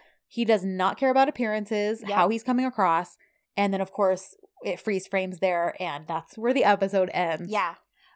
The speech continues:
Speaker 2: Okay, so this ki-, this is kind of a good lead in to my question of the week.
Speaker 1: Okay.
Speaker 2: Because to me, that ending, it's obvious that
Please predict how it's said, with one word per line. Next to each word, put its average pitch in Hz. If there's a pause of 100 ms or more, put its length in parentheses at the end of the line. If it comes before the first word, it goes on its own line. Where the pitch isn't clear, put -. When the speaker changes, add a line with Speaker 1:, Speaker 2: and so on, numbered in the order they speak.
(380)
Speaker 2:
Okay, 247
so 240
this 240
ki-, -
this 233
is 262
kind 247
of 208
a 208
good 185
lead 196
in 175
to 175
my 175
question 190
of 170
the 170
week. -
Speaker 1:
Okay. 240
Speaker 2:
Because 208
to 208
me, 202 (220)
that 180
ending, 170 (240)
it's 214 (120)
obvious 185 (320)
that 160